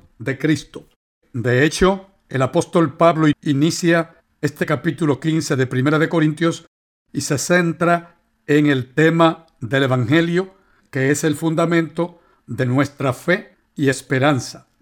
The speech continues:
Él dice, en primer lugar, que predicó este Evangelio o buena noticia de que Cristo murió, pero que también resucitó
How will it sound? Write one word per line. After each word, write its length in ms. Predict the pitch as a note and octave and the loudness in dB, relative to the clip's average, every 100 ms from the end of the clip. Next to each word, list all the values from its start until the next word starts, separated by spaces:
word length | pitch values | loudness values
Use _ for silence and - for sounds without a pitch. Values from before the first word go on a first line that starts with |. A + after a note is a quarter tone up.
| _ | _
Él 220 | - D3+ C#3+ | -2 -2 2
dice, 340 | E3+ D#3+ E3+ | 0 2 0
en 120 | D#3+ | 0
primer 340 | C3 C3 D3+ D3 | -2 0 0 0
lugar, 580 | C#3 C#3+ E3 F3 G3 _ _ _ | 2 2 2 0 -6 _ _ _
que 120 | - C3+ | -6 -4
predicó 600 | C#3+ C#3 C3 - D#3 F3+ | 0 0 -2 0 2 2
este 240 | - F3+ | 0 -2
Evangelio 720 | E3 E3+ D3 E3 E3 E3 - - | 0 2 2 2 2 0 -2 -4
o 160 | B2 | -4
buena 360 | A2+ C3+ D#3+ F3 | 0 2 4 2
noticia 720 | F3 - E3 - F3 F#3 F#3+ _ _ - | 0 0 -2 0 -2 -2 -6 _ _ -12
de 220 | B2+ B2 | -10 -6
que 120 | C3+ | -4
Cristo 440 | D3+ D3 D3 D#3 | 0 0 -2 -4
murió, 500 | D3+ F3+ F3 E3+ F3+ - _ _ - | -2 0 0 0 -2 -12 _ _ -4
pero 200 | C3 B2+ | -2 -2
que 100 | C3+ | -2
también 540 | C3 B2 D#3 G3 G3 _ _ - | 0 2 2 2 -6 _ _ -10
resucitó 960 | A2+ B2 - A#2 C#3+ - D#3+ F#3 - | -4 -4 -4 -6 -6 -2 0 0 0